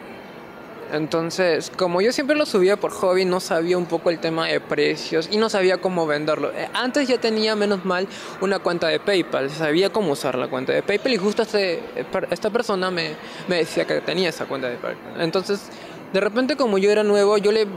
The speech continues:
le mandé un precio, por ejemplo, cuarenta dólares.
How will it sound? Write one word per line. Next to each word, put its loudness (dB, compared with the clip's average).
le 2
mandé 4
un 4
precio, 0
por 2
ejemplo, 0
cuarenta 0
dólares. 0